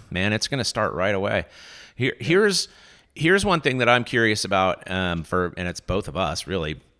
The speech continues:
Speaker 1: is I, I am absolutely, you, we, you talked about it earlier. The number of clubs has already increased within the last few years, and it's gonna, I, I suspect it's gonna explode. Like, there's gonna, just gonna be more clubs that are,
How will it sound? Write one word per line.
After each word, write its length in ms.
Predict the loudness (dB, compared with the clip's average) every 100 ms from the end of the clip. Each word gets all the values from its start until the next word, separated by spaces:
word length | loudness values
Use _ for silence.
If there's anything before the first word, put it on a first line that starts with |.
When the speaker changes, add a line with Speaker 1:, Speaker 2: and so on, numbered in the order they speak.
| _ _ _ _ _ -6
Speaker 1:
is 360 | 2 2 2 -4 -14 -14 -6
I, 260 | -2 -2 -2
I 200 | 0 2
am 200 | 2 0 -2
absolutely, 640 | -2 -2 -4 -6 -6 -6 -6
you, 140 | -8 -2
we, 240 | -2 -2
you 200 | 2 2
talked 260 | 6 4 6
about 160 | 6 6
it 80 |
earlier. 340 | 4 4 2 0
The 140 | 2
number 360 | 6 6 6 4
of 100 | 4
clubs 480 | 2 6 6 6 -2
has 160 | 2
already 280 | 4 4 2
increased 600 | -4 -4 -4 -2 -6 -4
within 200 | -4 -4
the 80 | -4
last 280 | -4 -4 -6
few 140 | -6
years, 340 | -4 -2 -4
and 120 | -4 -4
it's 140 | -4
gonna, 320 | -4 -2 -4 -8 _
I, 140 | -4 -4 -10 -10
I 80 |
suspect 520 | -6 -4 -4 -4 -4 -6
it's 120 | -12
gonna 160 | -12
explode. 640 | -12 -12 -10 -6 -6 -8 -14
Like, 100 | -10
there's 200 | -8 -8
gonna, 100 | -8
just 160 | -10
gonna 100 | -10
be 80 | -12
more 240 | -10 -10 -12
clubs 540 | -6 -2 -2 -4 -12 -16 -20 -12
that 140 | -4 -2
are, 240 | -2 -4